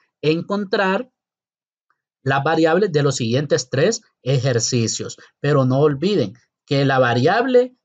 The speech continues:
es esta parte de acá y la expresión algebraica es todo, todo esto de acá. Entonces, con eso, ustedes pueden trabajar lo que es expresiones y variables. Con esto hemos terminado la clase de hoy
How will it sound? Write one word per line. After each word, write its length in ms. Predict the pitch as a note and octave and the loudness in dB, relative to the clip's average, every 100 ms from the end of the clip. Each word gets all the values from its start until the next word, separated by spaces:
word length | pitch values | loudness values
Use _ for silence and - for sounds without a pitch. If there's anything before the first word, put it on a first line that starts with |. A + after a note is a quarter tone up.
| _ | _
es 360 | - F3+ F#3+ - | 0 0 -2 -4
esta 440 | D3+ F3 - D#3+ | 0 0 0 -4
parte 260 | D#3 D#3 D3+ | -2 -2 0
de 140 | C3+ | 0
acá 340 | B2+ B2+ A#2+ - _ _ | 0 0 -4 -4 _ _
y 100 | C#3+ | -2
la 140 | C#3+ B2+ | 0 0
expresión 540 | A#2+ A#2+ A2 C#3 F3 | -2 -6 -4 -4 -4
algebraica 760 | F#3+ F3+ F3 G3 B3 B3 G#3+ - _ | -2 0 2 2 0 -2 -6 -8 _
es 320 | - F3 - _ | -2 -2 -2 _
todo, 420 | - D#3 F3+ F3 E3+ | 0 2 2 0 2
todo 460 | D#3 E3 E3+ E3+ | 4 4 4 2
esto 300 | - C3+ - | -4 -4 0
de 120 | B2+ A#2 | 0 0
acá. 320 | - G#2 F#2 _ _ | -4 -12 -14 _ _
Entonces, 640 | - C3 C#3 D#3 C3+ E3+ F3 | -6 -4 0 0 0 0 -2
con 260 | - B2+ | 0 0
eso, 500 | D3 C4 - G3+ B3+ _ _ _ _ _ _ - | 2 0 0 -2 -2 _ _ _ _ _ _ -8
ustedes 440 | B2+ B2 D#3+ F3+ | -6 0 2 2
pueden 320 | - F3 F3 | 2 2 4
trabajar 560 | E3+ D#3 D#3 D3+ G3+ A#3 | 2 2 2 2 0 0
lo 160 | C#3+ | -4
que 240 | C3+ C3 D3 | -2 2 4
es 220 | A3 - | 2 0
expresiones 840 | D3+ D3 - A#2 - G#3 B3+ C4 C4 - _ | -6 -6 -4 -2 0 0 2 -2 -4 -14 _
y 360 | - G3+ C#4+ - _ _ | -2 -2 -2 -6 _ _
variables. 1080 | - B2 B2 A#2 A#2+ A#2+ A2 G#2 G2 G2 - _ _ _ | -10 -2 0 2 2 2 0 -4 -8 -10 -12 _ _ _
Con 240 | _ D#3 F#3 | _ 2 2
esto 300 | F#3 D3 F#3+ | 0 0 0
hemos 200 | B2+ B2 | 0 0
terminado 480 | B2 C3+ C#3 C3 F3+ | -2 0 0 2 2
la 140 | - | 0
clase 320 | - A#2 B2 | -2 -2 0
de 140 | C3 C#3 | 0 2
hoy 360 | D3 G3+ B3+ | 2 2 0